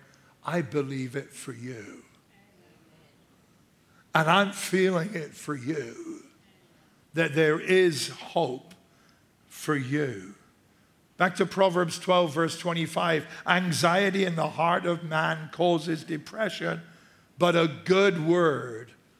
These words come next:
makes it glad." A good word makes it glad. With God, there is always hope. So, so, so here's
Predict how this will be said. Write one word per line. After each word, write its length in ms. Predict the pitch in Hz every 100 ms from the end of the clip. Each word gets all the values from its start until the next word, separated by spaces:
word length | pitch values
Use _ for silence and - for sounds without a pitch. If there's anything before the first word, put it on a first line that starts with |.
| _ -
makes 340 | 139 156 -
it 220 | 151 123 120
glad." 600 | 139 131 110 98 - - _ _ _ _ _ - -
A 100 | 165
good 440 | 123 - 190 180
word 520 | 165 185 151 123 - - - -
makes 320 | 165 170 185
it 160 | 165
glad. 320 | 151 175 147 135
With 300 | 180 123 113
God, 340 | 180 202 220 - - 143
there 240 | 175 180
is 180 | 175 -
always 800 | - 196 196 180 170 170 160 -
hope. 480 | - 180 156 117 - - -
So, 300 | - 196 196
so, 360 | - 208 -
so 200 | - 190
here's 340 | 180 208 240